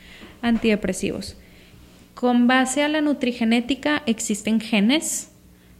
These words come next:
que pueden predisponer y que tienen que ver con el comportamiento alimentario.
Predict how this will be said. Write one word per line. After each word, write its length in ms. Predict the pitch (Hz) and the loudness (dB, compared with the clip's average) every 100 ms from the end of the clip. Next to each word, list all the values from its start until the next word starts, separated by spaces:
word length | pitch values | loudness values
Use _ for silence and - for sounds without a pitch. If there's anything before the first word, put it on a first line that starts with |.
| - - - | -20 -20 -4
que 140 | 214 | -4
pueden 320 | 208 208 202 | -2 -2 -2
predisponer 880 | 202 214 214 208 208 185 175 175 - - - - - _ | -2 -2 -2 -4 -6 -4 -4 -6 -10 -20 -20 -20 -20 _
y 140 | - 220 | -10 -8
que 160 | - | -6
tienen 380 | 214 214 202 202 | -6 -2 0 0
que 80 | 208 | 0
ver 180 | 208 208 | -4 -4
con 140 | 214 | -4
el 100 | 208 | -4
comportamiento 720 | - 202 196 190 196 185 190 | -4 -2 -2 -4 -2 -2 -2
alimentario. 680 | 202 202 196 190 175 - | 0 2 0 0 -4 -4